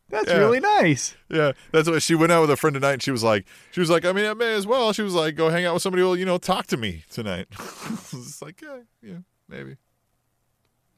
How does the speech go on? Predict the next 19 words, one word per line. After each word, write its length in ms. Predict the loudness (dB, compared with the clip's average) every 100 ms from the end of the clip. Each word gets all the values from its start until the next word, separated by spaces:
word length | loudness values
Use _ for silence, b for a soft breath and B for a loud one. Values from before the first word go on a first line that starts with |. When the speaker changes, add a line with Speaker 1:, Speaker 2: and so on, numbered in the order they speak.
| _
Speaker 1:
Nah. 300 | -2 0 0
Speaker 2:
Maybe. 140 | -4 -12 B B B B B -2
Speaker 1:
Uh, 240 | 2 2
what 160 | 4 2
are 60 | 0
you 220 | 0 0
up 120 | 0
to? 140 | 0 0
What, 260 | 0 -2
what 220 | 0 -2
you 60 | 0
got 220 | 0 -2 -6
planned? 400 | -10 -10 -10 -6
What, 240 | -6 -6
what 160 | -6 -6
have 100 | -6
you 120 | -4
been 500 | -4 -4 -6 -8 -10 -4
doing 500 | 2 4 2 -2 -6